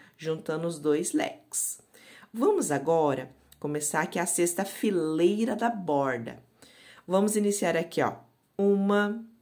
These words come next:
duas, três, quatro, cinco correntinhas. Você vai entender por que cinco correntinhas.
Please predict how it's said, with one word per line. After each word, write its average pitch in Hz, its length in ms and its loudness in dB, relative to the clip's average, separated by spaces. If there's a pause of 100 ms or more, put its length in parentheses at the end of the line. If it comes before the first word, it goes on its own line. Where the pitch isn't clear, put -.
(140)
duas, 190 1000 -2 (120)
três, 160 1160 -4
quatro, - 720 -2 (220)
cinco - 680 -4
correntinhas. - 1160 -4 (520)
Você - 200 -6
vai 147 100 0
entender 160 260 -2
por 233 240 0
que 208 320 6
cinco 196 380 -4
correntinhas. - 880 -4